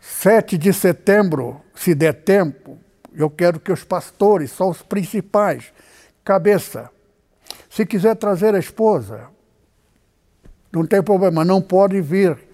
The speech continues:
Quem não for, é que nós vamos tratar de assuntos pertinentes. A mudança que vai acontecer não é mudança ministerial, é como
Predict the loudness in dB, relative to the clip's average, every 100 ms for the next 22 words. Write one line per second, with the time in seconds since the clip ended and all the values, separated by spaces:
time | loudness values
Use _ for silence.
0 | _ _ _ _ _ _ _ _ _ _
1 | 0 2 2 -2 0 2 2 0 -8 _
2 | _ _ _ _ _ _ _ _ _ -20
3 | _ _ _ _ -4 -2 0 2 2 2
4 | 0 0 -2 -2 0 0 0 -2 -4 -4
5 | -6 -4 -4 -8 -20 -20 _ _ _ _
6 | _ -2 0 0 -2 0 0 -2 -8 -16
7 | _ _ _ _ _ _ _ _ _ _
8 | _ _ _ _ _ _ _ _ _ _
9 | 2 2 4 2 2 2 2 -2 -4 -4
10 | 0 2 2 0 -4 -6 -6 -4 -6 -2
11 | 2 2 0 -12 _ _ _ _ _ _
12 | _ _ _ _ _ _ -2 0 2 2
13 | 2 4 4 4 0 0 0 -2 0 0
14 | 2 2 2 0 -4 -6 -2 -2 0 -2